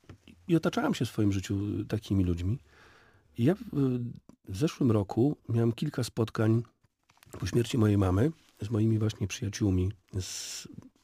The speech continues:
ze studenckich lat, szkolnych lat. I z przerażeniem stwierdziłem, że ci ludzie, którzy myśleli tak jak ja, chodzili do kościoła, wiedzieli dlaczego i wiedzą dlaczego, wciąż twierdzą, że są osobami wierzącymi,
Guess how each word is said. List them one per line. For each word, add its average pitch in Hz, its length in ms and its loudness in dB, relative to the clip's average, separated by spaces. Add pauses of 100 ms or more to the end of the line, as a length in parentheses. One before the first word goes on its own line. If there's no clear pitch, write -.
(280)
ze - 120 -10
studenckich 107 560 0
lat, 101 200 -2
szkolnych - 580 -2
lat. 120 180 -10 (1080)
I - 60 -16
z - 60 -12
przerażeniem 120 420 2
stwierdziłem, 110 460 2
że 104 240 2 (360)
ci - 160 -4
ludzie, 127 220 4
którzy 113 480 2
myśleli 104 560 2
tak 123 220 -6
jak 131 220 -8
ja, 131 240 -2 (260)
chodzili 92 360 -4
do 120 100 0
kościoła, 123 540 -4 (140)
wiedzieli 95 360 0
dlaczego 92 440 -2
i 143 100 0
wiedzą 107 400 4 (300)
dlaczego, 101 420 -10 (100)
wciąż - 280 -6
twierdzą, 104 440 0
że 92 120 -4
są 92 200 -10
osobami 101 400 -4
wierzącymi, 92 640 -4